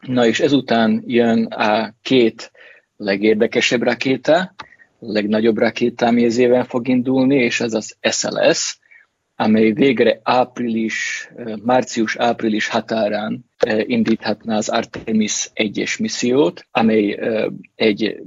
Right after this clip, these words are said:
most még űrhajó sokat nem szállító Orion űrhajó hold körüli kipróbálásáról fog szólni, úgyhogy az Orion körberepüli a holdat, visszatér és, eh, leszáll a Földön,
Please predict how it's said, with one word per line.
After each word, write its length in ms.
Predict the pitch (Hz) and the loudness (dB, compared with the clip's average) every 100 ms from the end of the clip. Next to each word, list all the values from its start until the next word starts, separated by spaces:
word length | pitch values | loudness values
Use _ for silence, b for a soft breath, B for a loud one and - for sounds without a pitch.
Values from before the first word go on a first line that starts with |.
| - - | -16 -6
most 240 | 117 - | -4 0
még 200 | 113 123 | -2 0
űrhajó 420 | 123 113 107 107 | 2 4 2 0
sokat 340 | - 120 113 - _ | -2 -4 -4 -6 _
nem 160 | 123 120 | -2 0
szállító 720 | 110 113 110 110 - 110 110 - | 2 2 2 0 0 -2 -2 -2
Orion 540 | 127 120 113 110 107 - - | 2 4 4 2 -2 -6 -2
űrhajó 880 | 131 120 110 110 110 110 107 107 107 _ | 0 2 2 4 2 0 -2 -2 -2 _
hold 340 | - 120 117 | -2 0 0
körüli 280 | - 117 104 | 0 0 0
kipróbálásáról 1160 | 110 - 113 107 107 110 110 117 113 110 113 - _ | -4 -2 -2 0 0 0 0 0 0 0 0 -2 _
fog 140 | 117 | -8
szólni, 400 | - 120 120 127 | -4 -2 0 0
úgyhogy 320 | 127 107 107 107 B B _ | 0 -2 -4 -8 B B _
az 180 | - 117 | -10 0
Orion 340 | 120 117 107 107 | 2 4 4 2
körberepüli 580 | 110 110 107 - 107 | 0 2 0 -2 -4
a 80 | - | -2
holdat, 500 | - 143 131 113 - B B _ | 0 2 2 0 -2 B B _
visszatér 580 | 117 123 107 - 104 101 | -2 -2 -2 -4 -2 -2
és, 260 | 101 - | -4 -6
eh, 260 | 104 104 104 - | -6 -6 -6 -2
leszáll 360 | 107 - 101 | -2 0 -2
a 80 | - | -2
Földön, 520 | - 123 120 117 113 | 0 2 4 4 2